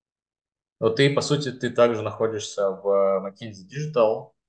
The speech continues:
то есть, но так как диджитал-проектов нету, ты, наверное, ещё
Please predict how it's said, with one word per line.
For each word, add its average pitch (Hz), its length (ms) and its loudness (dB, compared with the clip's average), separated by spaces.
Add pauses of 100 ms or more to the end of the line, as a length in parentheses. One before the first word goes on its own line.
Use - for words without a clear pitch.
(240)
то 92 80 -4
есть, - 280 -4
но 101 680 4
так 107 140 0
как 104 100 -4
диджитал-проектов 101 640 -6
нету, 143 240 -2
ты, 104 100 -6
наверное, 110 340 -2
ещё - 180 -14